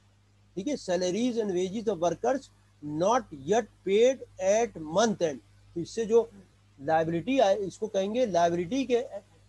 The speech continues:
transactions अकर हुआ और पैसा नहीं दिया।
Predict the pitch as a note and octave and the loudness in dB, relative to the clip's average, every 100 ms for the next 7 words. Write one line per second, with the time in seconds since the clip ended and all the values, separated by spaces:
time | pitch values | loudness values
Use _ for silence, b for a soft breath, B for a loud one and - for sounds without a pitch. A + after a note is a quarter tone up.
0 | - - E3+ F3 E3+ E3+ A#3 B3+ - - | -20 -4 -2 0 -2 0 2 2 -2 -6
1 | E3 A3 G#3 G3+ A#3+ C4+ - - G#3+ - | 0 0 2 4 4 2 -4 -6 -6 -2
2 | F#3 F#3+ - B3 A3 G3+ A3 F3 | 2 2 6 4 6 2 2 0